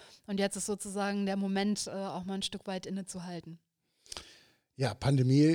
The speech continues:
Speaker 2: ähm, Corona ist das Stichwort, äh, für alle Lebensbereiche im Moment. Äh, brutalste, ähm, Einschränkungen, die wir hier, ähm, uns wahrscheinlich letztes Jahr zu diesem Zeitpunkt noch nicht hätten,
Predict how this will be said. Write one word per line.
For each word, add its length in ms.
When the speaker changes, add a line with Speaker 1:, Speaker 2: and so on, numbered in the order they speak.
Speaker 2:
ähm, 480
Corona 520
ist 160
das 80
Stichwort, 640
äh, 280
für 260
alle 220
Lebensbereiche 880
im 80
Moment. 560
Äh, 260
brutalste, 960
ähm, 400
Einschränkungen, 800
die 160
wir 100
hier, 560
ähm, 220
uns 460
wahrscheinlich 380
letztes 320
Jahr 140
zu 120
diesem 260
Zeitpunkt 420
noch 100
nicht 200
hätten, 400